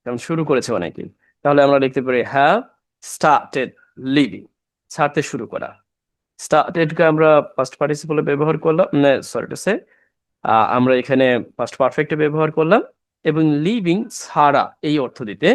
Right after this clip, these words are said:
আমরা এখানে একেবারে ডাইরেক্ট, আমরা যেটাকে বলতে পারি যে, আহ, জেরন্ট হিসেবে ব্যবহার করে দিলাম। এরপরে আমরা লিখবো ঢাকা, ঢাকা ছাড়তে শুরু করেছে।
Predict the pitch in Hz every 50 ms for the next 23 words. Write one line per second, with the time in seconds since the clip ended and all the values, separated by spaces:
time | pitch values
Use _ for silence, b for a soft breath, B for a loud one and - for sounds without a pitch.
0 | 381 - b b b b _ _ - 120 120 123 127 123 123 147 143 165 208 269
1 | 403 - _ _ _ _ _ _ _ _ _ _ _ _ _ _ _ _ _ _
2 | _ _ _ - 143 139 156 156 139 127 147 147 151 151 143 135 110 - _ _
3 | _ _ _ _ - 117 117 113 113 117 107 113 117 110 107 107 117 110 120 113
4 | 113 104 - 110 104 98 - - _ _ _ _ _ _ _ - 127 113 107 107
5 | 107 120 120 - 143 139 139 135 127 135 123 - 120 120 110 104 117 104 - -
6 | 101 98 104 117 110 92 - _ _ _ _ _ - 180 202 214 233 240 233 240
7 | 208 185 185 226 226 190 170 165 160 160 160 180 165 151 - 131 113 - - 92
8 | - - - 131 127 - - 156 160 165 156 - 143 127 - - 117 107 - -
9 | - - - - - - - -